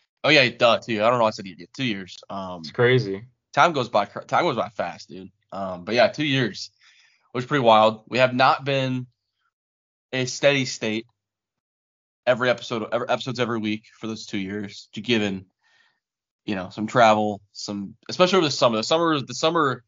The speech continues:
Speaker 1: especially last summer was tough. Um,
Speaker 2: Right.
Speaker 1: getting pods in, but, uh, nevertheless, two years pretty crazy. Um, we've been doing this, so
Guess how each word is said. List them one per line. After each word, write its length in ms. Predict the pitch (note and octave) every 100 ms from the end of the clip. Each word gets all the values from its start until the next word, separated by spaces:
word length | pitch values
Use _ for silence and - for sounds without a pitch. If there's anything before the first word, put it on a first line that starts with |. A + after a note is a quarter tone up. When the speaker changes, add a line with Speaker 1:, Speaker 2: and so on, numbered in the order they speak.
| _ _ _ _ -
Speaker 1:
especially 340 | B2+ C#3 C3+
last 140 | C3+ B2+
summer 140 | B2+
was 120 | G2
tough. 360 | - G#2 F2+ _ _ _ -
Um, 500 | F#2+ F#2 F2 E2+ F2+
Speaker 2:
Right. 320 | C3 A2+ A#2 _
Speaker 1:
getting 200 | - F#2
pods 400 | F#2 G#2 F#2 F2+
in, 220 | F#2 F2+ F2+
but, 300 | B2 G#2 - _ _ _ _ _ _ -
uh, 200 | F2+ D#2
nevertheless, 840 | G#2+ B2+ A#2+ G#2 G2+ G2 - - - _ _ -
two 140 | D#3+
years 180 | E3 D#3
pretty 180 | C#3+ B2+
crazy. 460 | A#2+ G#2+ G2 G2+ - _ -
Um, 520 | G2+ G2 F#2+ F#2+ F#2
we've 140 | G2 G#2
been 100 | G2+
doing 220 | G2+ G2
this, 160 | G2 -
so 320 | - F#2+